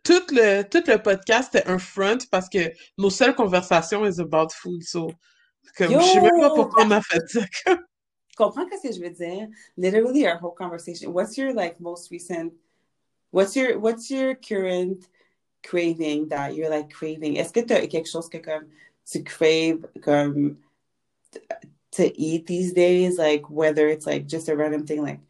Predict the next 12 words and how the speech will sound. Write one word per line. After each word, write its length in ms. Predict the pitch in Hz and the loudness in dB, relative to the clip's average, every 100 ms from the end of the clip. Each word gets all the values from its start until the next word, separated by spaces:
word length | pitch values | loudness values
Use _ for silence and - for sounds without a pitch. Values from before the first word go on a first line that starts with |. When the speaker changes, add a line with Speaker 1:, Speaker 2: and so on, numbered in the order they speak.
| _ _ _ _ | _ _ _ _
Speaker 2:
coffee 420 | - 156 156 175 160 | -2 0 0 -2 -2
or 80 | |
a 80 | 151 | -2
snack 580 | 147 - 165 147 147 160 | -4 -10 -4 -4 -4 -6
or 80 | 143 | -6
whatever? 560 | 143 147 147 156 190 220 226 156 | -4 -4 -4 -4 -6 -6 -10 -8
Speaker 1:
Yo, 360 | 165 202 226 | -2 0 2
c'est 200 | 196 - | 0 -4
une 40 | 180 | -6
fucking 400 | - 208 233 202 | -2 -2 -2 0
bonne 220 | 196 208 | 0 0
question, 600 | 202 170 - - 196 311 | 0 -2 -2 0 2 2